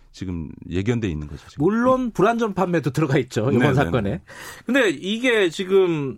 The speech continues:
Speaker 2: 라임 자산 운용이 사기를 친 거다, 사실상.
Speaker 1: 네, 네,
Speaker 2: 이렇게
Speaker 1: 네.
Speaker 2: 말씀하셨는데,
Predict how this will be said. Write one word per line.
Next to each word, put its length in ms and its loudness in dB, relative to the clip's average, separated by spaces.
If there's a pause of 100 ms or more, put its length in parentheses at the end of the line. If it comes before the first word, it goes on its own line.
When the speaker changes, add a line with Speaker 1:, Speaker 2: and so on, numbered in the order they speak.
Speaker 2:
라임 300 2
자산 300 2
운용이 340 0
사기를 640 0
친 160 -6
거다, 180 0
사실상. 640 0
Speaker 1:
네, 160 0
네, 160 -6
Speaker 2:
이렇게 160 -2
Speaker 1:
네. 60 0
Speaker 2:
말씀하셨는데, 920 -2